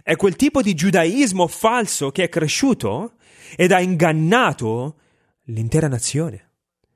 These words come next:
Così che al momento dell'arrivo di Gesù, tutta la leadership, tutte le guide dell'intera nazione di Israele credevano che il modo per affrontare il problema del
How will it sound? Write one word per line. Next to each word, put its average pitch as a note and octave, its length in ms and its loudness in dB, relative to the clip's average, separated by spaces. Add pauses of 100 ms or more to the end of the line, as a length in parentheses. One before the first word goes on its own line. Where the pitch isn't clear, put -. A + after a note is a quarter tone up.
(280)
Così D#3+ 180 4
che F#3 100 4
al E3+ 60 2
momento G3+ 300 4
dell'arrivo D#3+ 400 2
di D3 100 0
Gesù, D#3 640 0 (400)
tutta A#3 240 4
la D#3 100 2
leadership, F#3 460 0
tutte - 180 2
le D#3 80 0
guide F#3+ 220 2
dell'intera D3 500 0
nazione G3 320 0
di D#3+ 80 0
Israele D#3+ 360 0 (200)
credevano D3+ 800 0
che - 140 -4
il D3 80 0
modo G#3+ 280 2
per A3 120 2
affrontare A3 300 0
il A3 60 0
problema A3 240 2
del - 40 -8